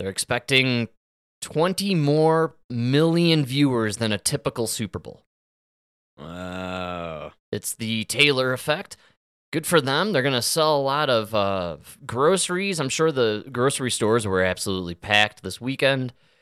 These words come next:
Speaker 1: Here in Colorado, chemtrailing like crazy as usual on the weekend, so we got our nice snow dump.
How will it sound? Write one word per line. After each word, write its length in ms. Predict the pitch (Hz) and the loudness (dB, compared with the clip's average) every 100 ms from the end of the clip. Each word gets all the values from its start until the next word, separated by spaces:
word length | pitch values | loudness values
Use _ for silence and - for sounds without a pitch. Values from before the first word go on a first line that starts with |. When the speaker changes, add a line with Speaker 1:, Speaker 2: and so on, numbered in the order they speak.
| _ | _
Speaker 1:
Here 260 | - 170 180 | -2 2 2
in 80 | 156 | 2
Colorado, 720 | 160 160 147 147 160 165 170 _ _ - | 0 2 2 2 2 0 -4 _ _ -6
chemtrailing 560 | 160 170 170 170 165 160 | -2 2 6 6 6 4
like 200 | 135 127 | 0 0
crazy 520 | 160 147 147 165 139 | 0 0 -2 -2 0
as 240 | 131 123 | 0 -2
usual 400 | 143 160 143 160 | -2 0 2 2
on 140 | 147 151 | 2 2
the 80 | |
weekend, 420 | 143 151 170 156 160 | 0 0 2 0 2
so 160 | 135 | 0
we 140 | 127 131 | 0 0
got 220 | 139 139 | 0 2
our 140 | 123 | 0
nice 240 | 120 131 - | 0 0 -2
snow 400 | - - 151 147 | -2 0 0 0
dump. 440 | 123 127 143 - | -4 -4 -4 -8